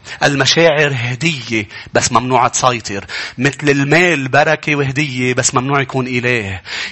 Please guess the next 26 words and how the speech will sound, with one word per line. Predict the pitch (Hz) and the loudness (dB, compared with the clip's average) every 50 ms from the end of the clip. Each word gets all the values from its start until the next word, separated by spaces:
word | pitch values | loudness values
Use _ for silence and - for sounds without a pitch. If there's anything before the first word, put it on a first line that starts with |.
| - - | 0 2
كل | 190 208 208 - | 4 4 6 4
شي | - - 185 | 4 2 0
بحياتنا | - - - - 143 139 151 160 160 - 165 139 | -2 -2 0 2 2 4 2 0 0 0 -2 0
هو | 135 143 147 135 | 0 0 2 2
بركة. | 135 135 123 120 147 143 143 135 120 - - 120 117 113 - - - - | 2 2 4 4 4 4 4 0 -2 -2 -4 -4 -4 -4 -6 -12 -10 -2
لما | 127 139 143 147 139 131 | 0 0 2 2 0 -2
بتعمله | - - 165 160 151 156 156 143 139 | 0 2 2 2 2 2 -2 -6 -6
بتعطيه | - - 151 139 131 - 170 170 | 0 2 2 2 2 0 -6 -6
الس-، | 156 - - - - - - - - | -4 -2 -2 -2 -4 -6 -10 -10 -6
التأثير | 160 143 127 - _ - 160 - - 135 - - 175 160 151 | -6 -6 -6 -4 _ 0 0 0 2 -2 -2 0 0 -2 -2
الكامل | 131 143 143 - - 156 156 156 139 131 123 | -2 -6 -8 -4 2 2 2 4 2 0 -2
والسيطرة، | 135 139 - - - 156 156 156 151 - - 143 131 127 131 135 - - - - | 0 0 0 2 4 4 4 4 2 0 0 0 2 2 2 0 0 -8 -10 -4
بيصير | - 139 - 170 165 156 | 0 0 2 2 0 2
لعنة. | 147 151 165 160 151 196 143 | 4 4 4 4 2 0 -6
البركة | 110 113 120 120 160 175 180 180 - - - | -8 -8 0 2 2 4 4 2 0 -2 -6
بتتحول | - - 143 - - - 180 160 156 147 135 131 | -6 -6 -10 -4 0 0 2 4 4 4 4 2
للعنة | 131 127 156 165 147 143 131 127 127 127 - - - - - - 165 | 2 4 4 4 4 2 -2 -4 -4 -4 -6 -10 -12 -12 -6 -4 -2
إذا | 160 151 147 | 0 2 0
بتعطيها | - - - 123 123 - - 143 139 139 | 0 2 2 2 2 2 -2 0 0 0
التأثير | 135 - _ - 135 - - - - 131 127 131 123 | 0 0 _ -2 -2 0 0 -2 -2 0 -2 -2 -2
والسلطان | 117 - - - 127 117 113 - 131 127 123 | -2 -2 -2 -2 -2 -6 0 2 2 4 4
على | 113 117 117 117 | 4 2 2 0
حياتك. | 110 - 120 117 123 123 120 - 123 113 113 - - - - - - - | -2 -2 -4 -2 -2 -4 -2 0 -2 -2 -2 -4 -8 -8 -8 -8 -8 -4
خلي | - - - 165 185 190 165 139 | -2 2 4 4 2 2 -2 -4
السلطان | 131 - - - - 135 127 117 - 143 143 147 139 | -2 -2 -4 -2 -2 -4 -6 0 2 2 4 4 2
والتأثير | 123 127 123 - - 135 - - - - - 135 127 127 131 127 131 | 0 -2 -4 -2 -4 -6 -4 0 -2 0 0 2 2 2 0 0 -2